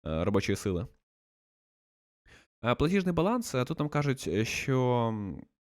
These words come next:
почали ми нарешті закуповувати енергоносії, тому що минулого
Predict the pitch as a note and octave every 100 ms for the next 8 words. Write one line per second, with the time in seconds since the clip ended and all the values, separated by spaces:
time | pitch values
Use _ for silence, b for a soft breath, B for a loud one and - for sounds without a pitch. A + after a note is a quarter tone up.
0 | _ _ _ _ _ C#3 D3 C#3+ B2+ A#2+
1 | B2 B2 C3 - - A#2 A2 A2 G2 G2+
2 | F2 A2 A#2+ B2 C3 F3+ G#3+ C#3 A#2 -
3 | G#2+ G2+ A#2 A#2 A2 A#2 G#2